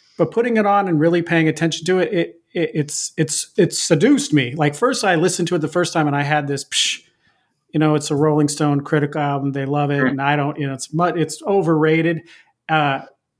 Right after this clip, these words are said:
Speaker 1: but it's not. It, it's, I, I, it's literally everything that they say it is. It just takes time. And even when I looked at it from a sense of nineteen seventy-seven,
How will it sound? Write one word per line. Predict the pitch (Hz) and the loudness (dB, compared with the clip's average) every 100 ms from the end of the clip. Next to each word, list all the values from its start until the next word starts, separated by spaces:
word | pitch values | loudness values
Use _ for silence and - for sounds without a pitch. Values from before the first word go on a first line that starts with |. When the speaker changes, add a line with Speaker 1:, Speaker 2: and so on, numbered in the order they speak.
| - | -2
Speaker 1:
but | 165 | 0
it's | 156 151 | 0 0
not. | 160 202 185 135 - | 0 2 0 -2 -8
It, | - 156 151 | -6 -4 -4
it's, | 147 147 - | -6 -6 -6
I, | 147 170 170 | 0 2 0
I, | - 156 | 0 0
it's | 165 175 160 | 0 -2 -2
literally | 151 165 180 185 185 175 | -2 0 0 2 0 0
everything | 156 160 160 165 156 147 139 - | 0 0 0 0 0 0 -4 -10
that | 143 139 | -8 -6
they | 139 | -6
say | 135 156 143 | -4 -2 0
it | 139 | 0
is. | 139 139 123 - - - | 0 -2 -6 -12 -14 -2
It | 156 | 2
just | 170 170 | 2 2
takes | - 175 160 | 2 2 2
time. | - 170 165 143 143 - _ _ - | -2 0 0 -2 -4 -18 _ _ -4
And | 170 | 0
even | 190 226 | 0 0
when | 208 180 | 0 2
I | 160 | 0
looked | 143 175 - 196 | 0 0 0 0
at | 175 175 | 0 0
it | 165 - | -4 -4
from | 156 | -2
a | 147 | 0
sense | 143 - 160 160 160 | -2 -2 0 0 0
of | 151 143 123 _ _ - | -2 -2 -4 _ _ -2
nineteen | 156 156 151 170 151 | 2 2 0 2 2
seventy-seven, | 143 151 147 139 127 139 147 202 220 | 2 0 0 -2 -2 -2 0 0 -2